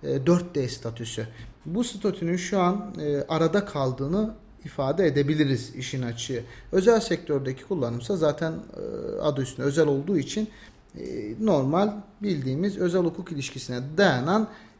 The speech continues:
işçi veyahut da sözleşmeli, anlaşmalı kendi personellerini istihdam ediyorlar. Tabii bunların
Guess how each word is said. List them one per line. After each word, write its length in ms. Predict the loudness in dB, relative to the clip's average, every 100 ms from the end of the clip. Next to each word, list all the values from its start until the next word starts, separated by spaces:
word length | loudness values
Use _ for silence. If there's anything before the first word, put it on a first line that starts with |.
| -8
işçi 680 | -4 -2 -4 -2 -2 -2 0
veyahut 300 | 2 2 2
da 60 | -4
sözleşmeli, 680 | -2 -2 0 -4 -4 -2 0
anlaşmalı 760 | 0 0 -4 -4 0 2 0 -4 -20 -14
kendi 220 | -8 -6
personellerini 720 | -2 -2 0 0 2 2 2
istihdam 480 | 0 -4 -6 -4 -4
ediyorlar. 400 | -2 -2 -2 -2
Tabii 160 | -4 -4
bunların 340 | 0 2 2